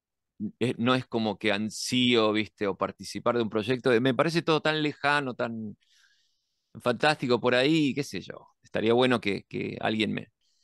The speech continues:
alguno de estos que me gusta tanto me, me, me produjera o participara en una canción, ¿no? Pero no, no lo de tocar en,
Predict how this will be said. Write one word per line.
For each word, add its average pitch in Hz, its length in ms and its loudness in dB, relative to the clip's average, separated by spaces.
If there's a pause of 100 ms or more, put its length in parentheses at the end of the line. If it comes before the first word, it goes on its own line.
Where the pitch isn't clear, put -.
(100)
alguno 117 480 0
de 117 80 6
estos 117 240 -2
que 98 140 -2
me 101 100 -2
gusta 110 300 0
tanto 117 340 0
me, 85 300 -6
me, - 280 -12
me - 160 -10
produjera 104 720 0
o 95 60 -2
participara 104 640 -2
en 98 80 -2
una 104 160 -6
canción, 107 680 0
¿no? 131 240 -4
Pero 117 200 0
no, 156 180 2
no 180 200 2
lo 202 120 4
de 156 120 2
tocar 120 440 -2
en, - 280 -10